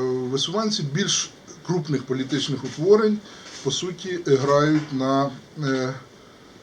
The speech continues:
репутацію своїх партій, на здатність мобілізувати, е, свої ресурси, е, в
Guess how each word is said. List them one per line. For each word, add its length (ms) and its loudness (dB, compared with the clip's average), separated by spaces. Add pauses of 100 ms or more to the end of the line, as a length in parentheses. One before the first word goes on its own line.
(420)
репутацію 640 0
своїх 260 -4
партій, 460 0
на 340 2
здатність 540 0
мобілізувати, 1040 0
е, 320 2 (300)
свої 460 2 (100)
ресурси, 680 0
е, 260 -10
в 520 -2